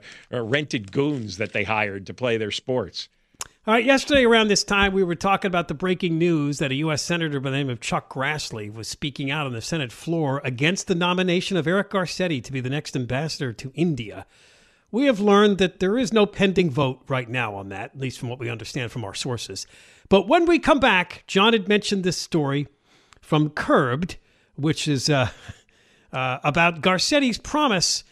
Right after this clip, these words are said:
Speaker 2: to fix the broken sidewalks, right? He was gonna be a back-to-basics mayor who's gonna deal with things like this that troubled people in the city of Los Angeles.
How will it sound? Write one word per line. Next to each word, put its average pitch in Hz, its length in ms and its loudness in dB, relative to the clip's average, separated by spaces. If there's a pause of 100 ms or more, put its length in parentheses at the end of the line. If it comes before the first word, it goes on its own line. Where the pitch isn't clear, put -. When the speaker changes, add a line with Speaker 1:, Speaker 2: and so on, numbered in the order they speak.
(220)
Speaker 2:
to 247 140 -2
fix - 420 -2
the 262 140 -4
broken 277 420 2
sidewalks, 214 840 -2 (340)
right? - 240 -2 (180)
He 269 120 0
was 302 140 0
gonna 254 180 4
be 185 100 4
a 143 60 2
back-to-basics 240 1400 0 (260)
mayor 165 540 2
who's 147 180 -2
gonna 131 180 -4
deal 240 400 2
with 175 280 -4
things 240 300 0
like 185 300 -2
this 202 200 2
that 131 200 -8
troubled 185 500 -2
people 156 440 -6
in 147 80 -2
the 127 80 -6
city 233 240 -2
of 170 100 -2
Los 175 220 -2
Angeles. 170 460 0